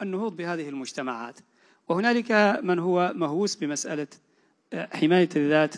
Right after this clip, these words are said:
والانكفاء على الذات. أنا أعتقد أنه ما نحن بحاجة إليه اليوم هو النهضة أكثر من الهوية.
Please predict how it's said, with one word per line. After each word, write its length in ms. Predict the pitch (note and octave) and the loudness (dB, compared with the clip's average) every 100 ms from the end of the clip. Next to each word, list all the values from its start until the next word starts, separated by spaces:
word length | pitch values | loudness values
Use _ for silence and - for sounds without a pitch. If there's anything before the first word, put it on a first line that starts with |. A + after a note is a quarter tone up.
| - | -10
والانكفاء 1120 | D4 C#3+ C3+ C3 C#3+ D#3+ C#3+ D3 B2+ C#3 C#3 - _ _ _ _ - | 2 4 4 0 -4 -6 -6 -8 -4 -2 -2 -4 _ _ _ _ -2
على 200 | C#3+ C#3 | 2 2
الذات. 340 | C3 B2+ A#2 | 2 0 -2
أنا 220 | D3 D3+ | -2 -2
أعتقد 360 | C#3+ G3 F3+ E3+ | -2 -2 -4 -2
أنه 200 | E3 D#3+ | 2 4
ما 140 | E3 | 4
نحن 220 | G3+ G3 | 4 2
بحاجة 340 | E3 - E3 D3+ | 0 2 2 2
إليه 280 | D3+ D#3+ C#3+ | 2 2 2
اليوم 300 | C3+ C3 - - _ _ | 2 0 -4 -14 _ _
هو 160 | D#3+ E3+ | 4 6
النهضة 480 | D#3+ F#3+ E3+ E3 F#3 | 6 6 6 4 4
أكثر 360 | - C#3+ C3+ - - _ _ - | 2 0 0 -6 -20 _ _ 0
من 160 | D3+ | 2
الهوية. 800 | D3+ D#3+ D#3+ C#3+ C#3+ C#3 B2+ A#2+ | 2 0 -2 0 0 2 0 -4